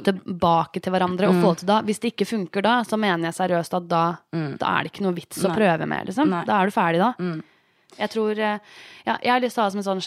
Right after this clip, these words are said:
Speaker 2: generell, eller jeg vil lage en regel for verden, <laughs> at
Speaker 1: Mm.
Speaker 2: alle gode ting er tre,
Speaker 1: Mm.
Speaker 2: og hvis det ikke funker på tredje, så vær ferdig.
Speaker 1: Ja.
Speaker 2: Og så helst mindre.
Speaker 1: Det som er viktig å huske på, i hvert fall når det gjelder kjærlighet,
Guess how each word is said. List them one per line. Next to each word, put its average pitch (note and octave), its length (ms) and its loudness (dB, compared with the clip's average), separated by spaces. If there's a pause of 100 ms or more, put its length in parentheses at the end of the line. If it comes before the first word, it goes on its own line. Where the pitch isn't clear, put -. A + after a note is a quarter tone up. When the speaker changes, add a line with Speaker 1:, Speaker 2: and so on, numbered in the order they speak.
Speaker 2:
generell, F3+ 500 -4 (220)
eller G#3+ 280 0 (560)
jeg A#3 200 4
vil C#4 80 0
lage G#3+ 220 2
en G#3 100 -4
regel F#3 320 -2
for A3 100 -10
verden, G#3 520 -2
<laughs> - 100 -14
at - 80 -6
Speaker 1:
Mm. F3 100 -2
Speaker 2:
alle - 140 0
gode G3 260 -6
ting F#3 200 -8
er F3+ 60 -4
tre, D4 320 2 (200)
Speaker 1:
Mm. F3+ 120 -2
Speaker 2:
og E3+ 60 -6
hvis A3 140 -4
det G#3+ 140 -6
ikke G3 100 -4
funker G3 220 -4
på F#3+ 100 -4
tredje, G3+ 400 0
så F#3+ 240 0
vær F3 180 0
ferdig. E3 400 -2 (160)
Speaker 1:
Ja. F3+ 160 -4 (220)
Speaker 2:
Og G3+ 100 -2
så G3+ 220 2
helst F3+ 260 -4
mindre. D#3+ 360 -4 (540)
Speaker 1:
Det G3+ 200 2
som A3 140 0
er G#3+ 120 2
viktig G#3 320 -4
å G3 60 0
huske - 240 -8
på, F3 160 -4
i F3+ 60 2
hvert E3+ 120 0
fall F3 140 -6
når F3 80 0
det E3 140 -2
gjelder E3+ 580 -2
kjærlighet, F#3 80 -2